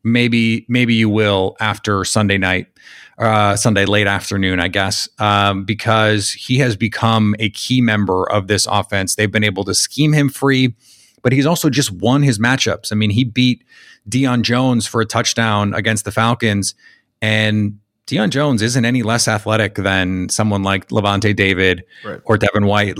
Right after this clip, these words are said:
Speaker 1: He is, he is an outstanding cover linebacker with athletic traits, and Tanya just beat him on an in-breaking route. And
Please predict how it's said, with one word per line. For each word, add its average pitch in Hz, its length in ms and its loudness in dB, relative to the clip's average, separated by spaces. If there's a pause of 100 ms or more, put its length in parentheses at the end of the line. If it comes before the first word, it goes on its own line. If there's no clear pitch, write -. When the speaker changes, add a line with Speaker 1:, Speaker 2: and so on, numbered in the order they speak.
(120)
Speaker 1:
He 123 260 0
is, 107 240 -2 (220)
he 123 180 0
is 110 320 0
an 117 140 0 (100)
outstanding 120 800 0
cover 110 240 0
linebacker 104 800 0
with 104 260 -2 (100)
athletic 104 440 -2
traits, 107 480 -2 (400)
and 107 260 0
Tanya 135 280 0
just 143 200 0
beat 123 180 2
him 110 220 -8 (220)
on 110 160 0
an 113 80 -4
in-breaking 113 480 0
route. 104 400 -2 (480)
And 110 520 2